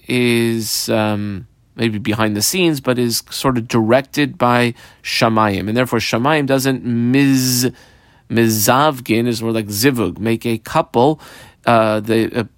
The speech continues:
the Shamayim doesn't choose a couple for a, a, a, a, a, a man,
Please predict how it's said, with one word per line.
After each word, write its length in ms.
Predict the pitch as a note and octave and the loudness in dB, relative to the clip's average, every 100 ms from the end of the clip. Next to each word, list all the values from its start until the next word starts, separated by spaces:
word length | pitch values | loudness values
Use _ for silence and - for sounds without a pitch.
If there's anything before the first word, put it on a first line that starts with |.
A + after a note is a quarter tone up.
| _ - | _ -6
the 240 | A#2 A2+ G2 | 0 0 0
Shamayim 640 | - - A#2+ A#2+ C3 F3+ | -6 0 0 2 2 2
doesn't 260 | E3 C3+ C3+ | 0 -2 -2
choose 200 | C3+ A#2+ | -2 -4
a 40 | |
couple 260 | A2+ C#3 D3+ | -2 -2 -2
for 320 | - C3+ C#3 | -2 2 2
a, 280 | B2+ A#2 A2+ - | 2 0 -4 -4
a, 80 | A#2+ | -2
a, 160 | G#2+ G#2 | -2 -2
a, 540 | A2 - A2 G2+ G#2 F#2 - | -4 -2 -2 -4 -4 -6 -2
a, 320 | G#2+ G2+ G2+ | 0 0 -2
a 140 | - G#2 | -4 -2
man, 460 | G#2 A#2 D3+ F3+ | 2 2 2 -2